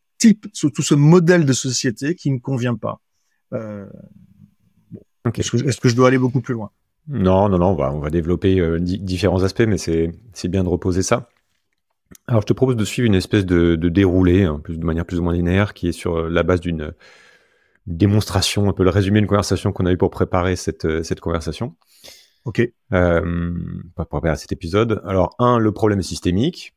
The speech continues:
Speaker 2: on va un peu développer. Deux, il n'y aura pas changement de, changement de trajectoire, en gros, changeant le système. Trois, euh, bah, un problème, c'est que c'est compliqué de changer le système. Donc, quatre, on réfléchit à créer un autre système à côté, mais on va voir aussi que c'est compliqué.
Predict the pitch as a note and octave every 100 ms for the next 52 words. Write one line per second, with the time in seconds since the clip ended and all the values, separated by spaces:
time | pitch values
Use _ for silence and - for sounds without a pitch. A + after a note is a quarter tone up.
0 | _ C#2+ C#2 D#2 E2 D2 D2+ D#2+ A2+ C3
1 | A#2 G#2 A2 G#2+ - - F#2+ G2+ G#2+ G#2
2 | G#2+ G2+ G#2+ F#2+ G2+ G2+ F#2+ E2+ E2 F#2
3 | E2+ F#2+ F#2+ D#2+ - F2 F#2 G2+ E2+ D2+
4 | E2+ E2 D#2+ D#2+ D2+ - - G2 C3 C#3
5 | _ _ _ _ _ _ - A2 G#2+ F#2
6 | G2 F2+ D#2 C2+ E2+ E2+ F#2 F2+ F2+ -
7 | D2+ - - - - - - D#2 D2+ -
8 | - F#2 A2 D#3+ - _ _ - F#2+ E2+
9 | - F#2 - - _ _ _ _ _ _
10 | E2 E2+ - D2+ E2+ C#2 - D2+ D2 -
11 | - D#2 D2+ D2+ - E2 D2 D2 D2+ D2
12 | - - - - - - G2 A2+